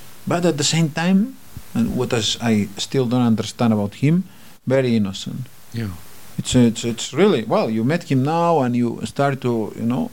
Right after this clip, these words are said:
Speaker 1: to understand how he is, but it's very, for me, and for me, this also is part of the film.
Speaker 2: Mm-hmm.
Speaker 1: And, okay, I think that I did something that in this case was, it was all in all my previous mil-, films, no?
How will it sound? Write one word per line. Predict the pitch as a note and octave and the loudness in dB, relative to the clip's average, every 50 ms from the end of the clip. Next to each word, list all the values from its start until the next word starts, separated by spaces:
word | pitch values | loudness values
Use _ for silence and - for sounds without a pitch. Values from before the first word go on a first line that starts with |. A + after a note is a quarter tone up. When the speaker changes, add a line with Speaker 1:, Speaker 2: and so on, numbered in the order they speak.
| - | -6
Speaker 1:
to | - A#2+ | -4 -2
understand | A#2 A#2 G#2+ G#2+ - - B2+ B2 B2 A#2 | 0 0 -2 -4 -4 -2 0 2 2 2
how | G#2+ A2+ A#2 A#2+ A2+ G#2+ - - - - - - - - - - - - - - | 2 2 2 2 0 0 -2 -6 -12 -18 -18 -18 -18 -18 -18 -18 -18 -18 -8 -4
he | - C3+ F3 F#3+ | 0 2 2 2
is, | F3+ - - - - - - - - - | 0 -2 -6 -12 -16 -18 -18 -14 -4 -2
but | B2+ B2+ A#2+ A#2 - - - - - - - - - - | 0 0 0 -2 -4 -10 -16 -16 -16 -18 -18 -16 -16 -16
it's | - - | -14 -6
very, | - C#3+ F3 G3 G3 F3+ D#3+ | 0 2 2 4 4 2 2
for | C#3+ - C#3+ | 0 0 0
me, | D#3 F3+ F3+ | 2 0 0
and | D#3 D3 D3+ D3 - | 2 0 0 0 2
for | D#3 D#3 | 0 0
me, | D#3+ F#3+ A3+ A#3 A3+ G#3+ G3 - - - - - - | 2 2 2 2 2 0 -2 -6 -12 -18 -20 -14 -8
this | - D#3 F#3 G3 - - - | 0 2 2 2 2 0 0
also | E3+ F#3 F#3 F3 - D3+ | 0 0 0 2 2 2
is | C#3+ C3+ - | 2 0 0
part | - - D#3+ D#3 - | -2 -2 -2 0 0
of | - C#3+ B2+ | -2 -4 -2
the | - C#3 | -4 -6
film. | B2 - - D3 C3 A#2+ A2+ C3 - - - - - - - - - | -6 -4 -4 -4 -4 -4 -6 -10 -14 -18 -20 -20 -20 -20 -18 -18 -14
Speaker 2:
Mm-hmm. | - A2 G2+ G2+ G#2 G#2+ | -14 -12 -12 -10 -4 -2
Speaker 1:
And, | C#3+ D#3+ D#3 D#3 D3 B2 - - C#3 - - - - - - - - - - - | 0 2 2 2 0 -2 -4 -8 -10 -10 -12 -12 -12 -12 -12 -14 -18 -14 -6 -4
okay, | D3+ C#3+ C#3 F3 E3+ C3 G#2 G2+ | -4 -2 0 2 2 2 0 0
I | - - B2 | -2 -4 -4
think | B2 - F#3 F#3 E3 | -2 -2 -2 0 2
that | D#3+ D3 C#3+ | 2 2 2
I | C#3 C3+ | 2 0
did | B2+ C3 C#3 C3 - | 0 -2 -4 -4 -2
something | - D3+ D#3 D3+ C#3 - D3 C#3+ C#3+ C3+ | 0 0 2 2 2 2 2 2 2 2
that | B2+ A#2+ A2+ G#2+ - - - | 2 0 0 -2 -4 -6 -2
in | A#2+ A2 A2 | 0 2 2
this | A#2+ B2 A2 - | 2 0 -2 -2
case | - C3 B2+ A2+ - - | 0 0 0 0 0 -2
was, | A#2 A#2 A2 A2 G#2+ - - - - - - - | -2 0 0 -2 -2 -6 -10 -12 -14 -18 -6 -4
it | G#3 A#3 C4+ | -4 -2 0
was | D4+ G3 D3+ D3 | 0 0 0 0
all | D3 C#3 C#3+ C#3 C#3 C3 | 0 2 4 4 4 4
in | B2 A#2+ C3 | 4 2 2
all | C3 C3 B2+ B2 | 2 2 0 0
my | A#2+ A#2 A#2 A2+ | 0 -2 -4 -6
previous | G#2 - - A#2+ A2+ A2 G#2+ G2+ A#2 | -6 -6 -4 -4 -4 -4 -4 -4 -2
mil-, | A#2 A2 G#2+ G2+ F#2+ - | -2 -2 -2 -2 -4 -8
films, | - - C3 A#2 G#2+ F#2+ G#2+ | -4 -2 0 0 0 0 0
no? | A#2 B2+ | -2 -2